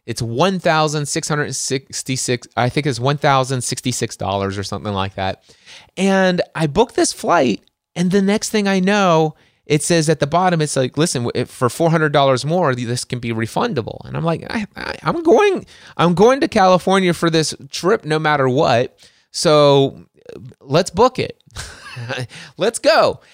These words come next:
And then, uh, now I've got my re-, my round trip airfare to Los Angeles. So now it's time to go look up what hotel this October Rich Litvin event is. And I look, and it's called The Guild,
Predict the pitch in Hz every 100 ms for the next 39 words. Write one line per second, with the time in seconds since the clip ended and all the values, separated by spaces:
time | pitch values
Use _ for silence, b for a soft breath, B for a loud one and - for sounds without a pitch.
0 | B - 151 151 208 214 196 147 160 147
1 | 156 185 196 175 139 147 135 127 120 120
2 | 131 - 117 120 117 101 95 - 113 131
3 | 175 190 190 175 156 156 - 127 127 127
4 | 123 - 131 110 110 110 - - 92 95
5 | - - - - - _ _ _ _ -
6 | 117 135 156 156 - 143 131 120 120 120
7 | 117 - 151 - 120 139 202 127 - -
8 | - 120 127 147 _ _ _ _ 123 131
9 | 139 - - 113 - - 151 165 160 160
10 | 139 - 123 139 139 143 143 135 123 110
11 | 107 110 107 104 147 - B B B -
12 | 123 123 123 123 120 - 113 110 107 139
13 | 226 - 107 113 107 104 - - 113 107
14 | 104 101 135 202 214 208 202